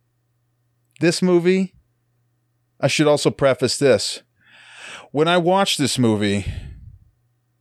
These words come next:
I was just walking on a treadmill watching this the entire time.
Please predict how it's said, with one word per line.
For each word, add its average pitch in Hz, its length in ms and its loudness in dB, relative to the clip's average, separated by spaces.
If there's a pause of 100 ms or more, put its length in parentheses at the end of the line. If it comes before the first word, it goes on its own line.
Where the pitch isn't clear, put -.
(680)
I 143 120 4
was 165 160 4
just 156 160 2
walking 143 440 4
on 123 120 6
a 113 60 2
treadmill 101 680 0
watching 104 520 2
this 98 180 -4
the 104 120 -2
entire 95 380 0
time. 95 360 -4